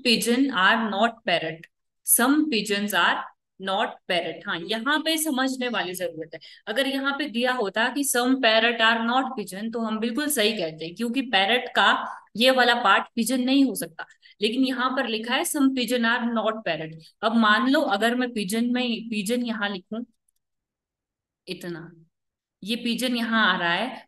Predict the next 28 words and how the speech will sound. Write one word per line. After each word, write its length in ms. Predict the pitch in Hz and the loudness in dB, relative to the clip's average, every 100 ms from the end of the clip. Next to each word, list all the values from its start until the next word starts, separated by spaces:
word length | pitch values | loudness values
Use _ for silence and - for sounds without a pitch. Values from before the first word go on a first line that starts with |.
| _ | _
और 140 | 214 226 | -2 -2
parrot 600 | - 208 226 277 277 285 | 4 4 6 4 4 2
का 100 | 294 | 2
जो 100 | 302 | 2
ये 220 | 262 254 | 2 0
वाला 220 | 240 233 | 2 0
part 340 | 226 202 190 240 | 0 0 0 -2
है 60 | |
वो 140 | 247 240 | -4 -4
पिजन 340 | 254 233 269 | -4 0 2
नहीं 240 | 269 277 | 2 2
है, 140 | 254 160 - _ _ _ _ _ _ | 0 -6 -12 _ _ _ _ _ _
तो 80 | - | -6
क्या 160 | 226 233 | -4 -2
मैं 100 | 254 | -6
इसको 200 | 247 254 | -6 -4
देख 180 | 254 | -2
के 60 | 247 | -2
ये 160 | 240 240 | -2 -2
बोल 240 | 220 247 | -2 -2
सकती 260 | 269 311 330 | -2 -2 2
हूँ 80 | |
कि 80 | 311 | 4
some 220 | 339 285 | 6 6
pigeon 380 | 269 269 233 262 | 4 4 4 4
are 180 | 247 247 | 4 2
not 200 | 247 247 | 2 -2
parrot? 340 | 247 208 170 | 0 0 0